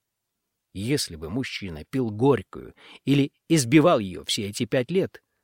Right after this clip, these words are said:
тогда разрыв ещё можно было бы понять. Но как может одна внезапная обида перечеркнуть годы хороших отношений? Конечно же, имеет значение и сам поступок,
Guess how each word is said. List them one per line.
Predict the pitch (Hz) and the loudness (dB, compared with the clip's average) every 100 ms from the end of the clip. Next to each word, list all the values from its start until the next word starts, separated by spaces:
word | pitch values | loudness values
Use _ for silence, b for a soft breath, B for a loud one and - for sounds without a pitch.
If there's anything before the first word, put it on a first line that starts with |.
| _ - | _ -8
тогда | 78 69 76 82 - | -8 -8 -8 -8 -6
разрыв | 127 139 117 160 - | -2 -2 -2 -6 -6
ещё | 143 - 151 | -8 -6 -4
можно | 170 151 92 | -2 -2 -4
было | 82 87 | -10 -8
бы | 104 | -8
понять. | - 135 101 69 - - b b b b b - | -8 -8 -8 -10 -12 -12 b b b b b -2
Но | 139 147 123 | 4 4 4
как | - 156 - - | 0 -2 -2 -8
может | 120 139 110 107 - - | -4 -2 -2 -6 -12 -8
одна | 92 85 101 180 160 | -8 -6 -6 -6 -6
внезапная | 117 113 113 123 - 104 87 - | -6 -4 -2 -4 -4 -6 -6 -8
обида | 76 73 151 190 71 - _ _ _ _ _ _ | -8 -8 -6 -6 -8 -12 _ _ _ _ _ _
перечеркнуть | 127 127 123 - 113 - 175 160 - - _ _ - | -2 0 0 -4 -6 -2 -2 -2 -6 -8 _ _ -14
годы | 98 160 202 175 | 4 6 6 4
хороших | 160 110 156 - 135 | -2 -6 -6 -6 -8
отношений? | 123 - 127 - 143 - _ _ _ _ _ _ _ _ _ _ _ _ | -8 -8 -10 -10 -14 -20 _ _ _ _ _ _ _ _ _ _ _ _
Конечно | 104 120 131 113 | -4 -2 -2 -4
же, | 104 95 78 92 _ _ _ _ | -6 -6 -10 -14 _ _ _ _
имеет | - 104 170 135 | -6 -2 -2 -2
значение | 110 - 120 117 110 - | -6 -4 -2 -2 -2 -6
и | 131 | -8
сам | - 92 87 | -6 -8 -10
поступок, | 101 - - - - - | -10 -10 -14 -18 -20 -20